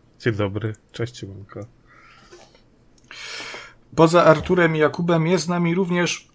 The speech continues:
Speaker 2: gość, z którym, e, mnie i Jakuba łączy długa historia. Historia sięgająca wielu, wielu lat, dawnych czasów, czasem pięknych, czasem mrocznych, jak to z czasami bywa.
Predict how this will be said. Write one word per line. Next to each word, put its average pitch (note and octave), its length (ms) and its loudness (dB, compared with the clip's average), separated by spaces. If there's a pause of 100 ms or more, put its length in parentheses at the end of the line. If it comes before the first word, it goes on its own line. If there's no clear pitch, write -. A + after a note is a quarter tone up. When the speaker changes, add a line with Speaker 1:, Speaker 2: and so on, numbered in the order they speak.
(920)
Speaker 2:
gość, - 600 0 (200)
z - 100 -4
którym, F3+ 500 4
e, D#3 260 0
mnie D#3 520 2
i C#3+ 80 -2
Jakuba D#3 480 0
łączy E3 720 -2
długa G#3+ 380 -2
historia. D3+ 600 0 (140)
Historia E3+ 460 -4
sięgająca D#3+ 840 -2 (920)
wielu, F#3+ 360 4
wielu F3+ 320 6
lat, - 500 2
dawnych D3+ 520 0
czasów, D#3+ 840 -2 (1300)
czasem F#3 340 6
pięknych, F3 760 2
czasem C#3+ 460 -2
mrocznych, D3+ 500 0
jak D3 180 0
to C#3+ 140 -2
z - 20 -6
czasami C#3 480 0
bywa. C#3 440 4